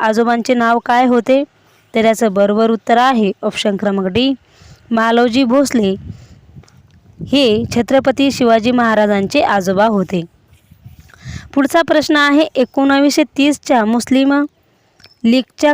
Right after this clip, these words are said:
कुठल्या अधिवेशनात कवी मोहम्मद इक्बालने मुस्लिम राष्ट्राची कल्पना मांडली होती? तर याचं बरोबर उत्तर आहे ऑप्शन क्रमांक सी, अलाहाबाद या ठिकाणी एकोणावीसशे तीसच्या मुस्लिम लीगची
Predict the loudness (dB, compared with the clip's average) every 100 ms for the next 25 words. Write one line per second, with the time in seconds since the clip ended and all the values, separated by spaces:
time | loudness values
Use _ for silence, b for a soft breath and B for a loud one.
0 | 0 -4 -2 0 2 2 2 2 0 -2
1 | -2 -4 -4 0 2 2 2 2 2 0
2 | -2 -6 -4 0 0 2 0 -2 -2 -2
3 | -2 0 2 0 0 0 0 0 -2 0
4 | 0 0 0 0 0 0 2 2 2 0
5 | -2 -4 _ b b b -8 -2 -2 -2
6 | -2 0 -2 0 -2 -2 -2 0 0 -2
7 | -6 -8 -10 -6 -6 -4 -4 -4 -6 -6
8 | -4 -2 -2 -4 b b b b b -2
9 | 0 2 2 2 0 0 -4 -20 _ _
10 | _ _ B B B -4 -2 -2 -2 0
11 | -2 -4 -6 -4 -2 0 0 -4 -8 _
12 | _ _ -2 -2 0 0 0 0 b b
13 | b b -4 -2 0 0 0 -4 -4 -4
14 | -4